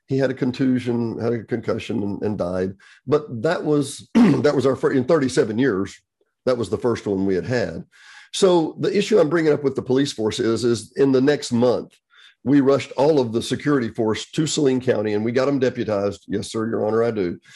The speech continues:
And we went to Garland County, we deputized them over there. So now they are true security officers, and they're actually police officers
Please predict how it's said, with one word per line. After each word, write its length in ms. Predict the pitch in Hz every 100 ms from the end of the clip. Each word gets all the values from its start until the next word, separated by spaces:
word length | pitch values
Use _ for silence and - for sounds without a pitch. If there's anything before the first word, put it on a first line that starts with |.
| - -
And 100 | 107
we 80 | 123
went 140 | 135
to 60 | 165
Garland 380 | 156 151 135 123
County, 260 | 113 113
we 140 | 120 127
deputized 580 | 107 107 123 127 123 127
them 100 | 135
over 140 | 135
there. 240 | 117 101 - _ - -
So 220 | 165 151
now 280 | 151 180 190
they 220 | 156 156
are 240 | 131 131
true 340 | 131 - 185 185
security 540 | - 151 156 147 139
officers, 500 | 123 127 127 117 120
and 140 | - 110
they're 160 | -
actually 360 | 120 123 135 131
police 440 | 147 151 220 - -
officers 760 | 120 - 101 101 110 123 -